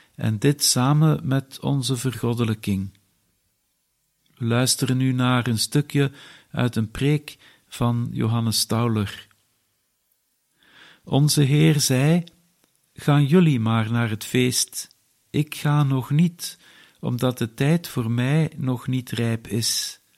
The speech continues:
Dat vinden we in het Johannesevangelie, hoofdstuk zeven, vers acht. Wat is dat feest dan wel, waarnaar onze Heer ons op weg zendt en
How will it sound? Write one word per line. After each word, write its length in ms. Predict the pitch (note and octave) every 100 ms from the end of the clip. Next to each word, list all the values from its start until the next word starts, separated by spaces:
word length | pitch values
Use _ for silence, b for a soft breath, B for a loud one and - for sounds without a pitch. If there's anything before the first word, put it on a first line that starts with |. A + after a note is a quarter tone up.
| _ _ _ _ _ _ _ _
Dat 180 | - G#2+
vinden 320 | - A2 G#2+ -
we 200 | - G#2+
in 160 | - A#2
het 140 | G#2
Johannesevangelie, 1120 | - G2+ C3 B2 C3 A#2 B2 A#2 B2+ B2+ B2 A#2+ B B B
hoofdstuk 460 | A#2 A2 - A2
zeven, 400 | - - B2 A2+
vers 300 | G2+ G#2+ -
acht. 460 | - A#2+ - - - _ _ _ _ _ _ _ _ _ _ _ _ - B B B
Wat 240 | - D3+ C#3+
is 180 | F#3 -
dat 240 | F#3+ F3+
feest 380 | - D3 B2+ -
dan 220 | G#2+ A2+
wel, 300 | A2 G#2+ F2+ b b b b
waarnaar 640 | A#2+ A#2+ A#2 B2 B2 A2+
onze 360 | F#2+ B2+ A#2+ A#2
Heer 540 | G#2+ A#2+ B2+ C3 - -
ons 500 | C3+ B2+ A2+ - -
op 220 | A#2 -
weg 220 | B2 A#2+
zendt 480 | - B2+ A#2+ - -
en 320 | B2 A#2+ A#2